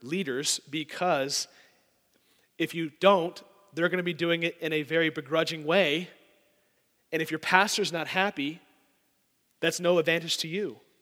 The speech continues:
Unhappy, unhealthy pastors make unhealthy congregations. Do you pray for him? Do you pray for the future elders? Do you pray for the health of this church?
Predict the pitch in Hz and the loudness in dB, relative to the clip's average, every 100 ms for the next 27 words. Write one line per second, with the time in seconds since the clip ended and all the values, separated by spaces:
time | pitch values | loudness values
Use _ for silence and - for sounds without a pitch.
0 | _ _ _ _ _ _ _ _ _ _ | _ _ _ _ _ _ _ _ _ _
1 | 160 196 170 185 185 196 190 - _ _ | -2 -2 0 0 -2 -6 -8 -12 _ _
2 | _ _ - 170 190 175 160 180 190 - | _ _ -8 -4 -2 -4 -4 0 0 0
3 | 147 156 - - _ _ 156 156 - _ | -8 -8 -10 -14 _ _ -4 -4 -8 _
4 | _ _ _ _ - 151 160 151 160 175 | _ _ _ _ -6 -4 -4 -6 -6 -6
5 | 156 151 165 - 127 - - - _ _ | -4 -4 -4 -6 -8 -10 -10 -12 _ _
6 | _ _ _ _ _ _ _ _ _ _ | _ _ _ _ _ _ _ _ _ _
7 | _ - - - 185 190 156 135 110 _ | _ -20 -8 2 2 2 -6 -10 -16 _
8 | _ _ _ _ _ _ _ - - - | _ _ _ _ _ _ _ -20 -16 -14
9 | 135 175 165 165 - 175 165 160 180 160 | -4 -2 -2 -6 -8 -8 -4 0 0 -2
10 | 156 - 170 175 151 165 165 143 131 - | -8 -6 -6 -4 -6 -6 -6 -8 -8 -4
11 | - 190 160 - - | -4 -4 -6 -6 -6